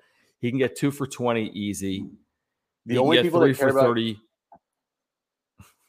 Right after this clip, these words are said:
Speaker 2: I was gonna say, the only people that care about Jurickson Profar more than you is Darren Smith.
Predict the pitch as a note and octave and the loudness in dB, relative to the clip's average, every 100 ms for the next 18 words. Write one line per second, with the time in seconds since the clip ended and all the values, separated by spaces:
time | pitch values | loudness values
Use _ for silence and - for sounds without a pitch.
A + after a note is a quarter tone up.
0 | _ _ _ _ _ _ _ _ C#3 C#3+ | _ _ _ _ _ _ _ _ -4 -2
1 | C#3 C3 C#3 D#3 D#3 D#3 C3+ C3+ B2 G#2+ | 0 0 0 0 0 0 0 2 0 0
2 | A#2 B2 - A2+ - A#2 A#2+ - A2 A2+ | -6 -6 -4 -4 -2 0 0 -4 -6 -6
3 | G#2+ G#2 F#2+ G#2 F#2 F2+ E2+ G2+ F#2 F2 | -4 -8 -6 -6 -6 -10 -8 -8 -8 -10
4 | F#2+ D2 - | -12 -14 -16